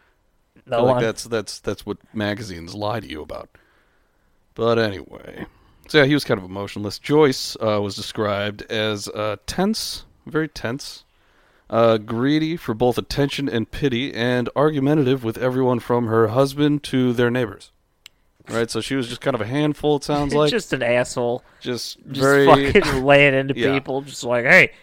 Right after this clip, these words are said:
Speaker 1: hey, you, get that dog shit off my yard."
Speaker 2: <laughs> What are you looking out your window for? Get back in your damn
Speaker 1: This
Speaker 2: house.
Speaker 1: is me. I'm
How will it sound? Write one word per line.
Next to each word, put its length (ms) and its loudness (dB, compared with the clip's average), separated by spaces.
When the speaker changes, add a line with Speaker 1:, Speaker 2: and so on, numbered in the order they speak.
Speaker 1:
hey, 220 8
you, 220 10
get 240 6
that 260 8
dog 340 10
shit 320 6
off 200 8
my 180 8
yard." 720 8
Speaker 2:
<laughs> 60 -14
What 100 -10
are 40 4
you 60 6
looking 220 4
out 140 10
your 80 8
window 260 8
for? 260 0
Get 200 -6
back 260 2
in 80 -6
your 80 2
damn 360 2
Speaker 1:
This 80 -2
Speaker 2:
house. 260 2
Speaker 1:
is 80 -4
me. 200 12
I'm 160 10